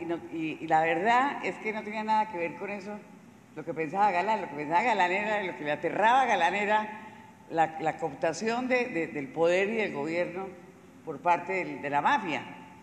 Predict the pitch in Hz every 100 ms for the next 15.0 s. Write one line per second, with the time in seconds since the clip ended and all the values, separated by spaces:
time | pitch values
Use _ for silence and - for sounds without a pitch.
0 | - - - - 190 220 226 185 196 214
1 | 196 170 170 196 208 214 208 202 196 -
2 | 151 143 143 156 170 170 196 185 143 156
3 | 165 196 180 147 143 170 170 - - -
4 | - - 156 151 - 170 175 226 196 214
5 | 202 170 165 170 185 220 - - - -
6 | - - 180 175 180 - - 117 220 294
7 | 240 269 269 269 233 185 185 180 170 -
8 | - 147 165 208 220 240 226 214 202 226
9 | 220 226 226 226 226 208 131 185 190 208
10 | 226 208 170 170 196 185 208 185 165 160
11 | - 202 160 - 202 196 196 190 160 170
12 | 175 196 165 180 170 180 202 196 190 165
13 | 156 - - - - 170 175 170 180 220
14 | 233 220 262 254 247 247 240 208 180